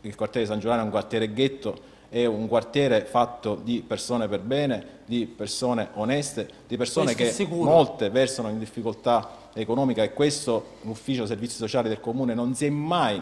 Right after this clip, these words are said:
Speaker 1: sottratto all'aiuto e all'appoggio dei cittadini in difficoltà, ma il quartiere di San Giuliano, caro consigliere Mano Guerra, negli ultimi anni l'amministrazione, prima Tranchida, Tranchida e poi Toscano, ha investito circa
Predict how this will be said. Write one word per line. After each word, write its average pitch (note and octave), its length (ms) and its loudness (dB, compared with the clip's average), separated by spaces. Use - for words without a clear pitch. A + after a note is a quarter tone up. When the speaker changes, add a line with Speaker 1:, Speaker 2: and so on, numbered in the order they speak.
Speaker 1:
sottratto A#2 720 0
all'aiuto A2+ 460 0
e A2 40 2
all'appoggio G#2+ 640 0
dei G#2 120 -4
cittadini A2+ 580 -2
in A2+ 120 -4
difficoltà, D3 540 0
ma B2 100 2
il C3 80 -2
quartiere B2+ 300 -2
di G#2 60 -4
San B2+ 100 0
Giuliano, A2 400 0
caro A2+ 240 4
consigliere G2+ 420 -4
Mano A#2+ 240 0
Guerra, G2 400 -2
negli B2 240 -2
ultimi A2+ 320 -4
anni G#2 220 -2
l'amministrazione, A2 920 -2
prima A2+ 260 -2
Tranchida, A2 460 -4
Tranchida A2+ 500 -4
e G#2 40 -2
poi A2 240 -2
Toscano, G2 480 -6
ha A#2+ 100 0
investito A2 560 -2
circa - 440 -6